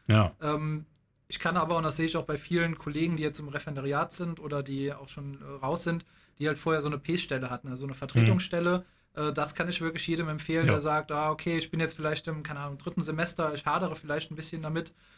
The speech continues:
Speaker 2: äh, weiß nicht, ob das nachher wirklich mein Ding ist“, einfach mal P-Stelle.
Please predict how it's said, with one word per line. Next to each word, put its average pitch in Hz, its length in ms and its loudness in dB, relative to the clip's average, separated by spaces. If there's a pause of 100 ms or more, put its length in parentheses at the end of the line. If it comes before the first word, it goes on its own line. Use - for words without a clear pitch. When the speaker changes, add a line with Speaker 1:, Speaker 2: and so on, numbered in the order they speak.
(160)
Speaker 2:
äh, 151 160 -2
weiß 151 200 4
nicht, 175 120 0
ob 143 100 -10
das - 160 0
nachher 156 260 2
wirklich 160 260 -4
mein 147 140 -2
Ding 170 180 2
ist“, 190 180 2
einfach 175 260 -2
mal 156 380 0 (140)
P-Stelle. 175 680 0